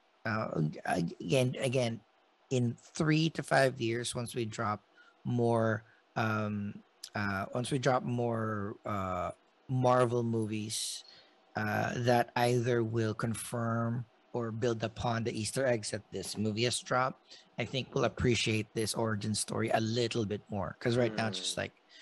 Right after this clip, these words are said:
Speaker 1: you know, we're in this weird phase post Endgame that everything is just like, we don't know what, what the M C U is yet.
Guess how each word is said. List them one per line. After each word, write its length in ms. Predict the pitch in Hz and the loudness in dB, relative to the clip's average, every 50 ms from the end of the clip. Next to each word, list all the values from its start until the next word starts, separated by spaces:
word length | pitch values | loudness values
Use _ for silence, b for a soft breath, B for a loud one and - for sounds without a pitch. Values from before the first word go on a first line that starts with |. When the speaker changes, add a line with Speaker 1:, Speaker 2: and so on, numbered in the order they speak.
| B B B B B B B B - | B B B B B B B B -8
Speaker 1:
you 80 | - | -6
know, 60 | 120 | -2
we're 120 | 110 110 110 | 0 2 4
in 100 | 120 123 | 4 6
this 160 | 120 110 - | 4 4 4
weird 360 | 123 120 123 120 117 113 107 107 | 4 4 4 6 6 4 4 0
phase 420 | - - 113 110 107 110 107 - - | -2 -2 0 2 2 2 2 0 0
post 320 | - - 110 98 - - - | 0 -2 -2 -2 -4 -6 -6
Endgame 440 | - 107 113 117 107 110 104 107 104 | -4 -2 0 0 0 0 0 0 0
that 160 | 104 107 104 | 0 -2 -2
everything 420 | - 107 104 101 107 104 113 113 107 | -2 -2 -2 -2 -2 -2 -2 -2 -2
is 100 | 95 - | -2 -2
just 160 | - 107 - | -4 -2 -4
like, 120 | - 107 - | -4 -4 -2
we 100 | 110 131 | 0 2
don't 180 | 151 170 139 117 | 2 4 4 4
know 180 | 208 123 147 143 | 4 2 2 2
what, 360 | 117 107 104 104 107 104 - - - - - - - - - - - - | 0 -2 -2 -2 -2 -2 -4 -8 -20 -20 -20 -20 -20 -20 -20 -20 -18 -8
what 240 | - 127 117 107 - - - - - - - | -6 -4 -4 -4 -6 -12 -20 -20 -20 -16 -10
the 100 | - - - | -6 -4 -2
M 120 | 113 117 | -2 0
C 160 | - - 117 | 0 0 0
U 300 | 110 104 110 123 156 170 | 0 0 2 4 6 6
is 480 | 156 143 113 107 104 95 92 90 - - - - | 6 4 2 0 -2 -4 -6 -8 -12 -14 -14 -8
yet. 280 | - 113 113 131 170 | -2 0 0 0 0